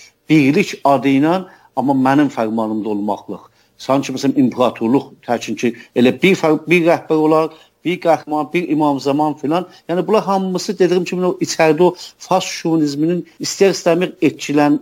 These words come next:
etki-, etkilə-, etkili olduğumuz üçün o belə bir, e, alçaqlaşmanın içində olduğumuz üçün güvən yoxdur insanların arasında bir-birinə. Yəni, e, fikirləşin ki, e, mə-,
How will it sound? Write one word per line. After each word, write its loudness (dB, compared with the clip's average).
etki-, -4
etkilə-, -2
etkili 0
olduğumuz 2
üçün 2
o 4
belə 6
bir, 2
e, 4
alçaqlaşmanın -2
içində -2
olduğumuz 0
üçün -2
güvən 4
yoxdur 2
insanların -4
arasında -6
bir-birinə. -6
Yəni, 4
e, 4
fikirləşin 2
ki, 0
e, 0
mə-, -2